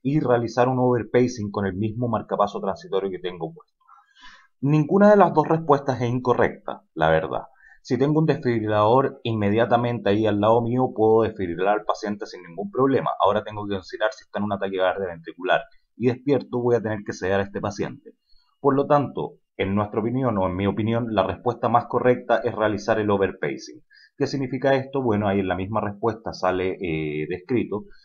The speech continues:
que es justamente, eh, subir la frecuencia del marcapaso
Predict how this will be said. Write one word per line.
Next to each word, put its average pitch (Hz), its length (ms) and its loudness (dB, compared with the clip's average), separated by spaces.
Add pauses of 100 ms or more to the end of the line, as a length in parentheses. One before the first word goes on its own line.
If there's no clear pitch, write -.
(200)
que 98 180 2
es 101 200 -6 (120)
justamente, 123 720 -4
eh, 95 340 -2
subir 113 440 -2
la 143 120 2
frecuencia 120 680 -2
del 80 180 -4
marcapaso 90 720 -2